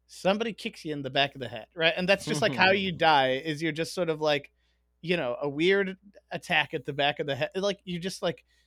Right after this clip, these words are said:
Speaker 1: you could, y-, it could get so infuriating. And this is a
Speaker 2: Mm.
Speaker 1: game that just wants to keep piling on enemies and enemies. And it gives you some of these, like,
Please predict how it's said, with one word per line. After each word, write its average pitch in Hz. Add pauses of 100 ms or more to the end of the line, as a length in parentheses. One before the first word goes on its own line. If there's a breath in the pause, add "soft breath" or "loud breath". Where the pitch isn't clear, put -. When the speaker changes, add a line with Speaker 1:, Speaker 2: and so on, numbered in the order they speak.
(220)
Speaker 1:
you 165
could, 208
y-, 180
it 190
could 190
get 208
so 190
infuriating. 139
And 170
this 185
is 180
a 196
Speaker 2:
Mm. -
Speaker 1:
game 175
that 165
just 165
wants 156
to 185
keep 170
piling 147
on 135
enemies 143
and 127
enemies. 151 (380 loud breath)
And 202
it 214
gives 220
you 254
some 240
of 214
these, 214
like, 214